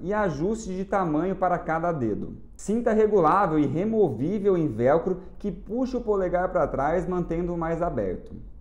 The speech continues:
Espumas protetoras nos dedos e chassi das costas da mão. E acabamento vinílico tipo fibra de carbono. Em janeiro de dois mil e vinte, as luvas Leb viraram notícia nos maiores meios de comunicação no mundo inteiro.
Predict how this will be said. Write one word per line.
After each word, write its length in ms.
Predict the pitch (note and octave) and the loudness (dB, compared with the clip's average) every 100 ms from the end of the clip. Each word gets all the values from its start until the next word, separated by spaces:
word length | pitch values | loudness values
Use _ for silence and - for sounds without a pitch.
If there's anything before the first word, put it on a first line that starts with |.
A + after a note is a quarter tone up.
| - | -10
Espumas 480 | G3+ - A#3 B3 B3 | -8 -2 0 0 2
protetoras 600 | A3 G#3 F3+ F#3 E3+ D#3+ | 2 4 4 4 2 2
nos 180 | E3 | -2
dedos 420 | A#2+ C#3 G3+ G#3 - | 0 2 2 -2 -8
e 80 | F3 | -10
chassi 460 | F3 G#3+ G3+ - G3 | -4 -2 -2 -4 0
das 240 | G3 F#3+ | 0 0
costas 340 | - F3 F3 E3+ | 0 0 0 0
da 140 | F3 | 0
mão. 280 | B2 F2 - - - - D3 | 0 -4 -10 -16 -18 -6 2
E 80 | |
acabamento 560 | F#3+ G3+ A3+ G3 G3+ G3+ | 2 4 4 4 2 0
vinílico 720 | F3+ G#3+ D#3+ G3 G#3+ F#3+ D#3 | 0 0 2 2 2 0 -2
tipo 300 | - G3 G3+ | -4 -4 -4
fibra 500 | - - F#3+ G3+ G3 | -4 -6 -2 2 0
de 100 | F3+ | 0
carbono. 800 | G3 F3 A#2+ G2+ F#2 D2+ - - - | 2 2 2 -2 -6 -8 -12 -10 -2
Em 80 | G3 | 4
janeiro 340 | A#3 A#3 C4 | 6 6 4
de 40 | A#3+ | 4
dois 220 | A#3 G#3 | 2 4
mil 100 | A#3 | 2
e 120 | A3 | 0
vinte, 320 | C#3 F3+ A3 | 0 -2 0
as 100 | F3+ | 0
luvas 260 | F3 G3+ F#3 | 0 -2 -2
Leb 340 | C#3+ D#3+ F3 F3 | 2 4 4 2
viraram 340 | D#3 E3 F#3 | 2 2 2
notícia 480 | F#3+ E3 - F#3 G3 | 0 -4 -6 -8 -6
nos 140 | F3+ | -6
maiores 560 | E3+ E3 E3 F#3+ G3+ D3 | -4 -2 0 -2 -2 -4
meios 380 | D#3 F3 G3 D#3 | -4 -2 -2 -4
de 80 | E3+ | -4
comunicação 680 | E3 E3 D#3+ D3+ - F3+ | -4 -4 -2 -4 -4 -4
no 100 | F3+ | -4
mundo 300 | D#3 E3 G3 | -4 -4 -4
inteiro. 540 | G3+ F#3+ - G#2+ - | -6 -6 -4 -4 -4